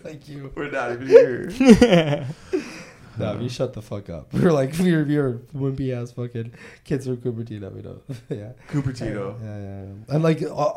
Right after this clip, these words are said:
Speaker 1: what was interesting was, like, I, I really was surprised by this. It was, like, when it comes to, like,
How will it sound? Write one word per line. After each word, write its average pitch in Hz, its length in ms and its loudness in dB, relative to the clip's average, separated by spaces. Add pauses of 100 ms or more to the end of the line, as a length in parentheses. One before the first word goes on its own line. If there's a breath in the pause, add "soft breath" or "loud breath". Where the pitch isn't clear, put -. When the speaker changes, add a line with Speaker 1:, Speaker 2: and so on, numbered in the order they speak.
Speaker 1:
what 170 220 4
was 185 180 2
interesting 151 480 -6
was, 120 160 -8
like, 104 300 -10 (580 soft breath)
I, 151 260 2
I 143 120 2
really 180 400 6
was 160 140 4
surprised 120 360 -4
by 110 140 -2
this. 107 320 -8
It 135 40 -12
was, 131 120 -6
like, 123 180 -4
when 135 80 -6
it 147 80 -10
comes 170 260 -4
to, 175 120 -6
like, 120 340 -6